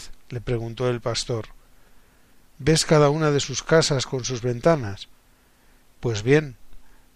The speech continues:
no debes perder la esperanza. Mira, el sol es uno solo, pero cada ventana de la ciudad, de esa inmensa ciudad que ves,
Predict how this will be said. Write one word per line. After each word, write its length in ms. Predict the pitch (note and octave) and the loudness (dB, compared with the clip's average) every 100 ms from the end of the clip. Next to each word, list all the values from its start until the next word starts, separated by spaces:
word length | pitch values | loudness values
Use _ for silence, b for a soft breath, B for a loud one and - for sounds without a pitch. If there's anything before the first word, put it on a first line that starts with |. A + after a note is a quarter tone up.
| - | -8
no 200 | C3 C#3+ | 0 4
debes 300 | D#3 D#3 D3 | 4 2 -2
perder 420 | - B2 A#2 C3 | -2 0 2 4
la 120 | A#2 | 2
esperanza. 680 | G#2 - A2 G#2+ G2 - - - - - b b b b | 0 -2 -4 -4 -8 -12 -18 -20 -20 -20 b b b b
Mira, 380 | - B2+ A2 F2 - - - - _ | -6 -4 -2 -6 -10 -18 -20 -20 _
el 180 | B2+ A2+ | -4 -2
sol 500 | G#2 - E3+ F#3 G3 - - _ _ - | -2 2 4 4 0 -10 -20 _ _ -6
es 280 | C3 - | 0 0
uno 240 | D3 D#3 C#3 | -2 -4 -4
solo, 400 | - A#2+ G2 F#2+ b b b b b b - | -2 -4 -6 -12 b b b b b b 2
pero 220 | C#3 C3+ | 4 6
cada 240 | - C#3+ C3+ | 8 8 8
ventana 500 | C#3 C3+ F#3 F#3+ D3+ | 6 8 8 8 6
de 160 | C3+ | 6
la 120 | C#3+ | 4
ciudad, 420 | D3 D3+ C3 B2+ - - - | 2 2 4 4 2 -12 -6
de 120 | C3 | -2
esa 160 | B2+ C3+ | 0 0
inmensa 560 | B2 D#3+ F#3 E3 F3+ | 0 -2 -2 0 2
ciudad 360 | D3+ C3+ B2+ A#2 | 2 0 0 0
que 160 | - G2+ | -2 0
ves, 320 | C#3+ F3 | 0 0